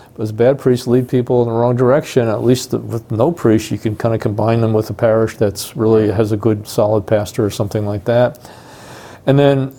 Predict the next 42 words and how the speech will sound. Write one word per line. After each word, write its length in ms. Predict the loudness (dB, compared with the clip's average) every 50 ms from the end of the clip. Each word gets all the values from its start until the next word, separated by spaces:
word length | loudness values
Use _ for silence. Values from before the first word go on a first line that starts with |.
| -4 -2
depending 400 | -2 0 2 2 2 4 4 4
on 80 | 4
the 80 | 4 2
circumstances, 840 | 2 2 0 0 0 -2 -2 0 0 0 0 0 0 0 0 0
you 100 | 0 -2
could 140 | 0 0 0
even 240 | 0 0 0 -2 -2
go 200 | 0 0 -2 -2
further. 420 | -2 -2 0 2 4 4 2 2
If 140 | 0 -2 -4
the 80 | -4 -4
bishop 360 | -2 -2 -2 0 -2 -4 -2
doesn't 300 | -2 -2 -2 -2 -4 -2
pay 160 | -2 0 0
attention 480 | -2 -2 -2 -2 -2 -2 -2 -2 -2 -2
or 160 | 0 0 -2
ignores 500 | -4 -4 -4 -2 0 2 2 2 2 0
it, 80 | 0 0 -2
and 60 | -4
you 100 | -6 -4
really 240 | 0 2 2 2 2
feel 160 | 2 0 0
like 140 | 0 0 -2
there's 180 | -4 -6 -4
a 20 | -2
real 140 | -2 -2 -2
problem 340 | 0 0 0 2 2 2
there, 160 | 0 2 2 2
you 160 | 0 -2 -4
can 140 | -4 -4 -6
appeal 320 | -4 0 0 0 0 0
to 160 | -2 -4 -2
the 260 | -2 -2 -2 -2 -4
papal 380 | -6 -4 -4 -4 -4 -4 -4 -4
nuncio 520 | -2 -2 -2 -2 -2 0 0 0 0 0
in 60 | -2 -4
Washington, 420 | -4 -6 -6 -6 -6 -6 -6 -4
D 140 | -4 -4 -6
C. 380 | -2 0 2 2 2 2 0 -2 -6 -16 -20 -20 -20 -20 -20 -20 -20 -20 -20 -20 -20 -20 -10 -4 0
Although, 180 | 0 0 0
quite 220 | 0 0 0 0 0
honestly, 580 | 0 0 0 0 2 2 2 2 0 -2 -4